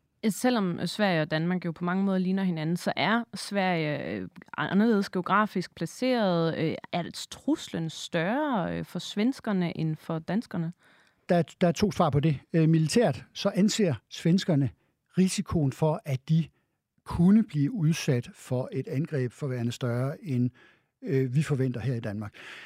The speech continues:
Speaker 2: Det handler blandt andet om øen Gotland, øh, som ligger ude midt i Østersøen, og som er ret central for forsvaret af Østersøen. I mange år havde, efter, øh, den kolde krigs ophør, stoppet, øh, fjernet svenskerne alt militær grej.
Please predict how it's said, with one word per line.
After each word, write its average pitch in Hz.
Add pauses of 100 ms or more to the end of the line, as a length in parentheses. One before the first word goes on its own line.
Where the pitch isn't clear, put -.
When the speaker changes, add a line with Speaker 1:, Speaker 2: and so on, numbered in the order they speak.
(180)
Speaker 2:
Det 147
handler 180 (140)
blandt 151
andet 190
om 151 (100)
øen 165
Gotland, 165 (340)
øh, 143
som 156
ligger 180
ude 170
midt 170
i 151
Østersøen, 160
og 170
som 165
er 151
ret 175
central 160
for -
forsvaret 151
af 139
Østersøen. 135 (580)
I 175
mange 175
år 170
havde, 147
efter, 151 (120)
øh, 139
den 143
kolde 160
krigs 151
ophør, 147 (260)
stoppet, 180
øh, 175
fjernet 208
svenskerne 185 (160)
alt 196
militær 160
grej. 147